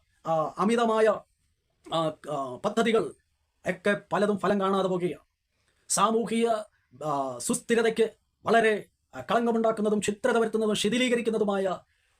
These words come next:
ആ പ്രശ്നങ്ങൾ ഇങ്ങനെയുള്ള വ്യക്തികളിൽ കൂടി, ആ തല-, അവർക്കുണ്ടാകുന്ന ആ സന്തതി പരമ്പരകളിൽ കൂടിയും സമൂഹം ഇന്ന് ഈ ആധുനിക കാലത്തും നേരിട്ടുകൊണ്ടിരിക്കുകയാണ്. അങ്ങനെ ഇരിക്കെ, അങ്ങനെ ഒരു പ്രശ്നത്തിന്,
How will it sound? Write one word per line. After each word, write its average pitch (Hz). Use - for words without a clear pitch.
ആ 151
പ്രശ്നങ്ങൾ 233
ഇങ്ങനെയുള്ള 208
വ്യക്തികളിൽ 202
കൂടി, 196
ആ -
തല-, 180
അവർക്കുണ്ടാകുന്ന 202
ആ 151
സന്തതി 208
പരമ്പരകളിൽ 214
കൂടിയും 208
സമൂഹം 208
ഇന്ന് 208
ഈ 185
ആധുനിക 208
കാലത്തും 196
നേരിട്ടുകൊണ്ടിരിക്കുകയാണ്. 175
അങ്ങനെ 240
ഇരിക്കെ, 226
അങ്ങനെ 214
ഒരു 220
പ്രശ്നത്തിന്, 226